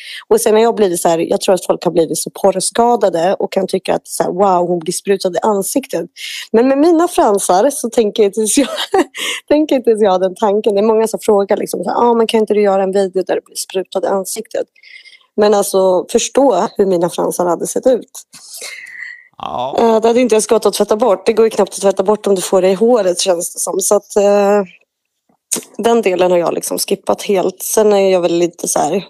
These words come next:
Speaker 1: en del killar har väldigt vidrig sperma, så att,
Speaker 2: Hur,
Speaker 1: eh,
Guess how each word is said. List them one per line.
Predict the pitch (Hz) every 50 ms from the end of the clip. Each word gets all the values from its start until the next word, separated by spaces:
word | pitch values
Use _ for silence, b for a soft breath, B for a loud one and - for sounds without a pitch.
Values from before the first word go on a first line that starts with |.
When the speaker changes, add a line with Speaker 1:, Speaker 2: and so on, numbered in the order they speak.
| - -
Speaker 1:
en | - 214 208
del | 220 220 214 208
killar | 208 - - 180 170 151
har | 180 180 175 160 147 147 185 175 - 254 - 190
väldigt | 185 180 156 147 135 147 170 _ -
vidrig | - 175 170 147 - - - - - -
sperma, | - - - - - 214 220 208 220 - - 185
så | - - - 190
att, | 185 _ - - - - - _ _ _ _ _ - -
Speaker 2:
Hur, | - -
Speaker 1:
eh, | - - - 208 -